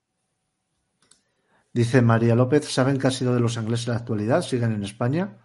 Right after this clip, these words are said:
Pues lo que, los que no están muertos, que yo sepa, sí, ¿no? Y,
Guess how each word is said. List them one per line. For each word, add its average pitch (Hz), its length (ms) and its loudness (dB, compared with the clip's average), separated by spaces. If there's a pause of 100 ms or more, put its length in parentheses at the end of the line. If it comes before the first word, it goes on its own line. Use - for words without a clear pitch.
(480)
Pues 107 160 -8
lo 110 120 -8
que, 110 280 -4
los 107 320 -4
que 113 180 -2
no 117 100 2
están 127 260 4
muertos, 127 880 4 (240)
que 131 140 -2
yo 120 100 4
sepa, 120 300 4
sí, 160 260 4
¿no? 208 380 0 (720)
Y, 107 1040 -2